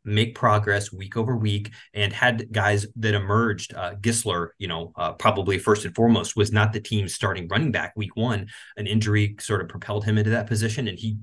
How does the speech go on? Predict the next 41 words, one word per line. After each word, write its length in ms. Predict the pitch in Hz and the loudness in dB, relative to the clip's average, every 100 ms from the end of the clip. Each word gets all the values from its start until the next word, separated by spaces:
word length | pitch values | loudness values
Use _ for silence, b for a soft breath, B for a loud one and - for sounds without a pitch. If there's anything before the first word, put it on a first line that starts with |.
| - | -4
took 160 | 117 | -4
the 80 | 107 | -2
reins 280 | 98 101 95 | -2 -2 -2
and 120 | 87 | -4
ran 200 | 90 95 | -4 -4
with 160 | 90 90 | -6 -8
it. 180 | 87 - B - | -10 -10 B 2
There's 180 | 113 110 | 4 4
a 60 | |
lot 360 | 95 104 104 104 | 4 4 6 6
of 240 | 101 95 | 2 0
guys 340 | - 90 92 104 | -2 0 0 0
that 120 | 90 | -4
are 60 | |
in 160 | 85 92 | -4 -6
that 280 | 87 87 - B B | -2 -2 -2 B B
same, 640 | - - 90 87 85 85 95 - | -6 -4 -2 -2 -4 -6 -10 -10
uh, 380 | 87 78 57 - - - | -6 -6 -6 -10 -16 -6
same 240 | - 110 | 2 4
situation. 840 | 107 110 - 95 92 - 107 107 107 B - | 4 0 0 2 2 2 2 2 0 B -8
Uh, 120 | 107 123 110 - | -6 -6 -10 0
the, 380 | 117 104 104 - - - _ - | 4 6 4 -2 -20 -20 _ -20
uh, 220 | - 120 113 _ | -18 -18 -20 _
they've 140 | - 107 | -4 0
got 180 | 110 107 | 0 0
two 160 | 143 | -2
or 120 | 139 | 0
three, 400 | 131 113 113 110 | -2 0 2 2
uh, 180 | 104 92 | 0 -4
junior 420 | 90 98 113 107 | -6 2 4 4
linebackers 880 | 95 92 95 95 92 92 95 87 82 | 2 -2 -2 2 2 2 -4 -6 -8
as 220 | - 95 | -6 -6
well 340 | 95 92 85 82 | 0 2 2 2
that, 240 | 87 87 | 0 0
that 120 | 95 92 | 0 0
are 160 | 87 | 0
just 200 | 82 107 | -2 -4
outstanding 580 | 110 104 - 101 92 87 | -2 -4 -2 -4 -2 -2
athletes 520 | 87 85 95 90 - | -2 -2 -6 -8 -8
and, 280 | 85 90 82 | -6 -6 -2
uh, 220 | 82 80 | -2 -2